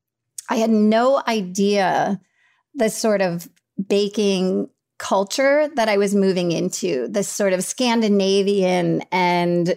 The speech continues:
Germanic, uh, baking cultures that landed here.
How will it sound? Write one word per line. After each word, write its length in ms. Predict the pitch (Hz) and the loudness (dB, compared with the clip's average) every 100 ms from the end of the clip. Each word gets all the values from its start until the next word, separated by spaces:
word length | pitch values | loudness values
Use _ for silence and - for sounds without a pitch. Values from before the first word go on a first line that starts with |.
| - | -6
Germanic, 960 | - 196 185 180 185 180 175 165 - - - | -4 0 0 0 0 0 -2 -4 -12 -20 -6
uh, 300 | 190 175 170 190 - | -2 0 0 -4 -2
baking 840 | 190 190 180 196 175 170 170 175 - _ | -2 0 -2 0 0 0 -2 -4 -8 _
cultures 680 | - 214 180 202 - - 202 240 | -2 -2 -2 -4 -4 -4 -8 -4
that 420 | 190 175 165 - _ _ | 0 0 0 -4 _ _
landed 540 | 180 202 208 220 214 190 | -4 0 0 0 0 -2
here. 580 | - 180 170 165 - | -2 0 2 0 -2